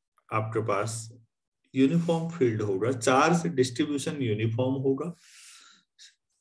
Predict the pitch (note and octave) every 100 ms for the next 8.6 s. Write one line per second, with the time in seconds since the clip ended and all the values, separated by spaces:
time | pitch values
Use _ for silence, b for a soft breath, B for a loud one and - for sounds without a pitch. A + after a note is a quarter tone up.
0 | _ B2+ G#2 G#2+ G#2 A2 - - B2+ D3+
1 | G#3 G3 E3 C#3+ E3+ E3+ D#3+ D3 - -
2 | A#2+ B2 A#2+ - B2 C#3 - - C#3+ C#3
3 | A#2 A#2 A2 A2 A2 G#2+ A2 A2+ A2+ A#2
4 | B2+ B2 B2+ - C3 C3 - A2+ G#2+ G#2
5 | G#2 G#2 A2+ - A2 A2+ A2+ b b b
6 | b - A#2+ A2 G#2+ A2+ C#3+ C#3+ D3 C#3
7 | B2+ - - - C3 C3 C#3+ C3+ C3+ C3+
8 | C3 G#2+ A2 A#2+ A2+ A2+